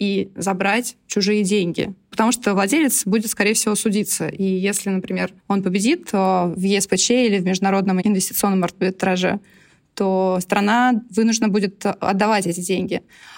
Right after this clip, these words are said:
А, например, в случае с активами Абрамовича, которые находятся в Великобритании,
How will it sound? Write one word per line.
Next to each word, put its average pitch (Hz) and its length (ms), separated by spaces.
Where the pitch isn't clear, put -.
А, 202 80
например, 220 380
в - 20
случае 220 560
с 196 540
активами 202 400
Абрамовича, 196 840
которые 196 320
находятся 190 680
в 180 260
Великобритании, 190 760